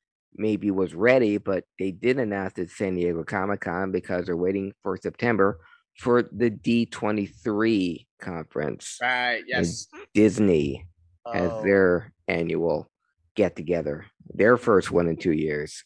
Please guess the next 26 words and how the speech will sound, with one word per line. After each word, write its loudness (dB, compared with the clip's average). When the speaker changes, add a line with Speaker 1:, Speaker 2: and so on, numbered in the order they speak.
Speaker 1:
So -2
we 2
got 2
that 4
to 0
look 2
forward 0
to, -6
Speaker 2:
Yep. 0
Speaker 1:
which -4
is -12
nice. -8
Speaker 2:
So -16
we -8
got -4
D -6
twenty-three, 2
we -6
got 4
New 0
York 4
Comic 2
Con -4
on -4
the -2
horizon. 2